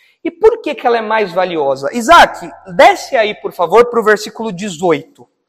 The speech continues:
Por que que a nossa fé é mais preciosa do que o ouro? Olha aí pros versículos dezoito e dezenove e responda. A nossa fé é mais preciosa do que o ouro e a prata, porque ela está fundamentada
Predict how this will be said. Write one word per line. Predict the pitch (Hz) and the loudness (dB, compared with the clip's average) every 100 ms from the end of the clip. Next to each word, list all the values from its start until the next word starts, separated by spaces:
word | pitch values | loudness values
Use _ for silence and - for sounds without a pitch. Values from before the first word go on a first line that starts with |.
| _ _ _ _ _ _ _ _ _ _ | _ _ _ _ _ _ _ _ _ _
Por | 427 | -8
que | - | -6
que | 381 | -4
a | 277 | -2
nossa | 254 - 185 | -4 -6 -12
fé | - 269 277 160 - - - _ | -6 -2 -2 -2 -8 -20 -20 _
é | 254 262 | -2 0
mais | 254 285 339 - - | 0 0 0 -4 -8
preciosa | 302 269 247 - 233 202 202 233 220 269 | -4 -4 -6 -8 -2 4 4 4 0 -4
do | 285 196 233 | -4 -6 -10
que | - 226 220 | -4 0 0
o | 214 | 2
ouro? | 175 156 131 123 - _ _ _ | 0 0 -4 -12 -18 _ _ _
Olha | - 320 359 320 | 4 6 6 4
aí | 277 | 2
pros | 269 269 202 | -2 -8 -4
versículos | 226 233 233 226 220 202 | -2 -4 -10 -12 -10 -10
dezoito | 160 185 165 233 220 | -12 -8 -2 -2 -4
e | 180 | -14
dezenove | 170 180 160 165 202 220 | -6 -4 0 2 2 -2
e | 247 | -4
responda. | 233 254 - - 185 143 127 - _ _ _ - | -2 -2 -4 -2 -2 -2 -12 -18 _ _ _ 0
A | 226 | 2
nossa | 226 254 339 330 - 262 | 4 4 4 4 0 -4
fé | - - 202 160 - | -4 2 4 2 0
é | 208 | -2
mais | 202 247 247 | 2 2 0
preciosa | - 233 226 - 208 185 175 | -4 -4 -4 -2 2 2 2
do | 165 180 | -8 -12
que | - | -10
o | 170 | 0
ouro | 202 262 240 | 4 4 4
e | |
a | 196 | 0
prata, | - 180 202 233 - | 0 2 4 2 -4
porque | 247 247 | -4 -2
ela | 240 | -2
está | 233 254 | -2 -4
fundamentada | 233 - 311 277 247 214 180 - 262 262 175 139 | -6 -6 -2 0 0 -4 -6 2 4 4 0 -8